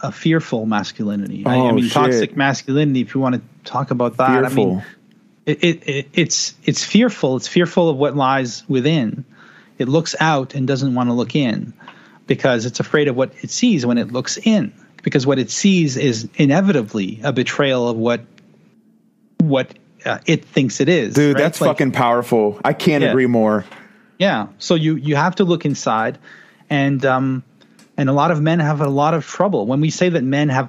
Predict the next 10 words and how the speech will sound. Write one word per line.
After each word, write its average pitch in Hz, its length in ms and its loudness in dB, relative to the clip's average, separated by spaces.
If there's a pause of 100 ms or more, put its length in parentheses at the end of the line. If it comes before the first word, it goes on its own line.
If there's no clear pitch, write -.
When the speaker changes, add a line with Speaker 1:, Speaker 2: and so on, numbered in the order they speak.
(120)
Speaker 1:
problems 139 720 -2
expressing 147 560 -2
their 120 160 2
emotions, 120 640 -2
well, 127 80 -2
that's 143 200 -2
a, - 40 -4
that's 120 580 -6
a 147 40 -4
cliche. 123 640 -2